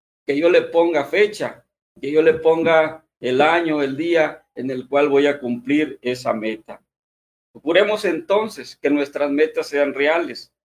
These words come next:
productivas y dignas de alcanzar. Cabe mencionar también, y para darnos un poquito más a entender, una meta es un objetivo,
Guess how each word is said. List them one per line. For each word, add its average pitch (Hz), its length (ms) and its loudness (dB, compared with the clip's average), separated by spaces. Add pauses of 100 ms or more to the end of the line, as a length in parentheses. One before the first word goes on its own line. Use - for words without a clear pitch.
(200)
productivas 165 920 -2 (340)
y 135 140 -4
dignas 151 400 0
de 123 80 0
alcanzar. 110 680 -4 (640)
Cabe 262 220 4
mencionar 165 640 2
también, 151 640 0 (220)
y 143 100 -6
para 131 640 0 (320)
darnos 156 400 2
un 151 100 -10
poquito 151 400 -2
más 143 280 0
a 143 100 0
entender, 139 680 -2 (400)
una 202 300 0
meta 175 640 -2 (340)
es 131 160 -14
un 202 120 -4
objetivo, 214 840 -4